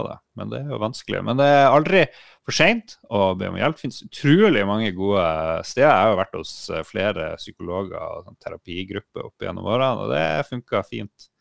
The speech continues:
fint for meg. Så hvis du har, hvis du sliter mentalt, så prøv å finne et sted å få hjelp. Det er, det er ganske mange telefoner du kan ringe, det er lokale, kommunale tilbud, nav har tilbud, hvis du har jobb, så er de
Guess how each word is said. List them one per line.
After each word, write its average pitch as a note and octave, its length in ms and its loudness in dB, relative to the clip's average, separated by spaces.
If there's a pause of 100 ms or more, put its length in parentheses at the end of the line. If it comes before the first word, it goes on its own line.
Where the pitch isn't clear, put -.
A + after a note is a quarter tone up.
(380)
fint A#2 300 -6
for G2+ 120 -10
meg. F2+ 220 -6 (220)
Så - 180 -16
hvis G#2+ 160 -14
du F#2+ 140 -10
har, G2+ 300 4
hvis F#2+ 180 -8
du - 60 -14
sliter B2+ 420 -4
mentalt, F3+ 420 0
så D3+ 680 -4
prøv D3+ 260 -4
å - 60 -16
finne C3 340 -8
et - 100 -10
sted G#2+ 280 -6
å E2+ 220 -6 (840)
få G#2+ 100 0
hjelp. A#2+ 260 -4 (280)
Det - 120 -6
er, F#2+ 480 -4
det G2+ 80 -10
er G2 80 -8
ganske G2+ 280 -12
mange A2+ 260 -4 (180)
telefoner C#3 520 2
du C#3 40 -2
kan C#3 120 2
ringe, C3+ 300 2 (140)
det D#2+ 120 -4
er D#2+ 100 -8
lokale, F2+ 560 -2
kommunale G2 540 -2
tilbud, A2 440 -4
nav A#2+ 380 6
har A#2 240 4 (100)
tilbud, A#2 520 -2
hvis - 180 -14
du F#2 80 -6
har E2 100 -6
jobb, A2+ 380 0
så - 220 -18 (400)
er G2 100 -2
de F#2 60 0